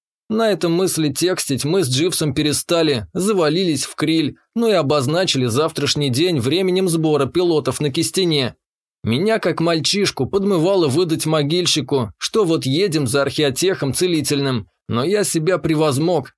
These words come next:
Ну реально, мало ли что будет, да и вообще лишнее до срока. Перекусили уже вместе с Дживсом в Усладе и вернулись на Кистень.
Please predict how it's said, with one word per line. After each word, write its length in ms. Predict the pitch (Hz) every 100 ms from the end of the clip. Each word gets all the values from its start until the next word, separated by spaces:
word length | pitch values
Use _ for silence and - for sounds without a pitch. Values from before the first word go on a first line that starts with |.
| _ -
Ну 140 | 226
реально, 380 | 170 185 170 123
мало 280 | 147 220 170
ли 100 | 143
что 220 | - 175
будет, 460 | 160 160 135 113 -
да 120 | 151 233
и 100 | 170
вообще 520 | 151 131 - 202 160
лишнее 460 | 180 208 151 135
до 160 | 123 160
срока. 560 | 165 165 139 139 113 - _ _ _
Перекусили 600 | 214 202 160 135 175 196
уже 260 | 151 123 127
вместе 460 | 120 160 - 147
с 60 | 117
Дживсом 460 | 110 165 - 151 123
в 60 |
Усладе 680 | 127 - 147 160 151 147 - -
и 140 | 226
вернулись 500 | 175 151 175 175 -
на 140 | 139
Кистень. 640 | 127 214 - 151 143 120